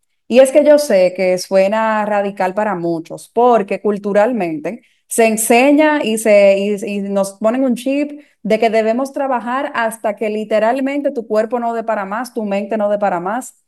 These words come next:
Pero hoy yo quiero traerles una postura diferente, y es en buscar independencia financiera lo antes posible, pues, para poder vivir más, no solamente trabajar más. Y con esto,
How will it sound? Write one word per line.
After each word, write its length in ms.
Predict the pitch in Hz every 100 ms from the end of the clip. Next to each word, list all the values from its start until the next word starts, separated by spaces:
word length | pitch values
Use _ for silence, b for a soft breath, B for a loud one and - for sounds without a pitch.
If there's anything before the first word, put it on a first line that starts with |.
| _ _ _
Pero 260 | 285 302 254
hoy 140 | 226
yo 140 | 220 220
quiero 240 | 240 240
traerles 520 | 233 220 208 208 214
una 180 | 214 208
postura 340 | 208 208 208
diferente, 600 | 208 202 165 156 151 - - _ _
y 160 | - 202
es 420 | 214 240 - _ _ _ _ -
en 340 | 214 208 208
buscar 440 | 214 233 - 269 349
independencia 1200 | 330 302 254 220 214 214 226 220 240 226 226 226 _
financiera 800 | - 214 180 185 208 196 180 170
lo 220 | 175 185
antes 360 | 196 220 247 247
posible, 640 | 226 208 180 160 156 175 185
pues, 160 | 190 196
para 340 | - 180 175
poder 380 | 175 175 185 220
vivir 340 | 233 196 208 185
más, 500 | 180 170 170 - _ _ _
no 220 | 220 254 302
solamente 640 | 320 294 226 208 240 208
trabajar 500 | 185 165 170 175 170
más. 400 | 165 147 - - _ _ _ _ _ _ _
Y 120 | 220
con 200 | 214 202
esto, 500 | 262 262 247 208 220